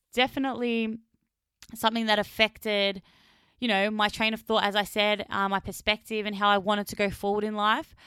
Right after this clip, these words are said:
So when I decided to set some goals for myself, it wasn't ambitious, materialistic goals. It was health, well-being, mindset goals, um, that I really wanted to achieve.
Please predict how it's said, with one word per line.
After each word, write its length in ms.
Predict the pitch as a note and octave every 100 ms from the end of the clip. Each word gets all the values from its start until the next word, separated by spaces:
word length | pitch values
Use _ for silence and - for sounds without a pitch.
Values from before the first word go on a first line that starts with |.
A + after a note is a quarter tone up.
| - -
So 300 | - A#3+ A#3
when 160 | A3 A#3+
I 100 | B3+
decided 480 | C4+ A#3+ A#3+ A#3+ A#3+
to 120 | A#3
set 280 | - A3+ -
some 240 | - G#3+
goals 320 | F#3+ B3 C#4
for 60 | -
myself, 460 | A3 G3+ G#3 G3 G#3+
it 80 |
wasn't 420 | G3+ A#3 C4 C4 - _ _
ambitious, 720 | G#3 F#3+ A3 - A3 G#3 - G3+
materialistic 680 | G3+ - G3+ G3+ A3 A3 -
goals. 400 | F#3 F#3 F#3+ - - - _
It 180 | A3 -
was 320 | G#3 G#3 - _ _
health, 440 | - - A3+ A3 -
well-being, 560 | G#3+ F#3+ G#3 G#3 G3
mindset 520 | F3+ F#3+ G#3+ - F3+ -
goals, 480 | E3+ E3 E3+ - - _ - _ _ -
um, 340 | G3 F#3+ F#3 -
that 120 | G3+
I 80 | G3+
really 380 | F#3+ G3+ G3 G3
wanted 240 | F#3+ F3+
to 100 | -
achieve. 520 | F#3 - F3+ - -